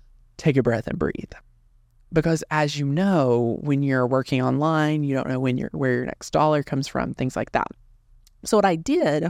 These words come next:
was I spent the first year after launching my membership site and whatnot. At that time, I had, like, one virtual assistant that worked on my membership site full time. Her name's Mary. She's now my operations officer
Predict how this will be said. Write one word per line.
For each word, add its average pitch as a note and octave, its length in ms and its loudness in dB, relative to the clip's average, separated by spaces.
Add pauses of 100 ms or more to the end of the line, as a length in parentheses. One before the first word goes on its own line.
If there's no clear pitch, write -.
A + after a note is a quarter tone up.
was F3 180 0
I F3+ 60 0
spent A#3 260 -2
the C4+ 80 -4
first F3+ 480 -2
year D3+ 560 0
after C#3 520 0 (320)
launching E3 560 0
my D3 640 -2
membership C#3+ 540 -2
site - 260 -6
and C3+ 160 -4
whatnot. C3 540 0 (400)
At - 100 0
that - 160 0
time, A3+ 320 0
I E3+ 40 0
had, D#3+ 240 -2
like, D3 180 -2
one C3+ 420 0
virtual F3+ 440 0
assistant F3 640 -2 (300)
that - 160 -2
worked C3+ 380 -2
on C3 580 0
my C#3 100 0
membership C3 480 -2
site - 240 -4
full - 220 -4
time. G#3 640 2 (440)
Her C3 120 -6
name's C3 220 -4
Mary. D3 440 0
She's - 260 -6
now C3+ 100 -4
my C3 140 -2
operations D#3+ 540 -2
officer C#3 680 -2